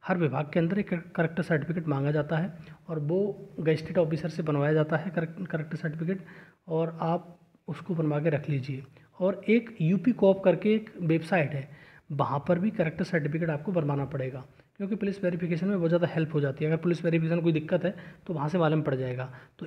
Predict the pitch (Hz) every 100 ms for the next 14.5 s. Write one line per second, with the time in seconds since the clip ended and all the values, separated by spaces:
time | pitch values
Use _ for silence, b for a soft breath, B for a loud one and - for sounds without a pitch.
0 | - 160 202 - 240 196 190 196 180 220
1 | 220 214 - 156 151 156 190 202 202 -
2 | 190 175 175 - 175 156 151 151 165 165
3 | 156 165 165 156 160 175 180 165 160 147
4 | 165 160 151 180 196 B B B - 175
5 | 156 151 165 214 233 226 - _ _ _
6 | _ _ _ _ _ - - - 190 190
7 | 190 175 180 170 165 180 143 170 156 156
8 | 160 170 151 165 156 143 143 190 - B
9 | B - 170 160 160 - 156 151 170 180
10 | - 156 156 185 175 139 127 123 120 123
11 | b b b _ 175 170 139 160 165 202
12 | 240 233 - - 165 143 123 139 185 -
13 | - - _ _ _ 160 147 - - 156
14 | 139 160 202 202 -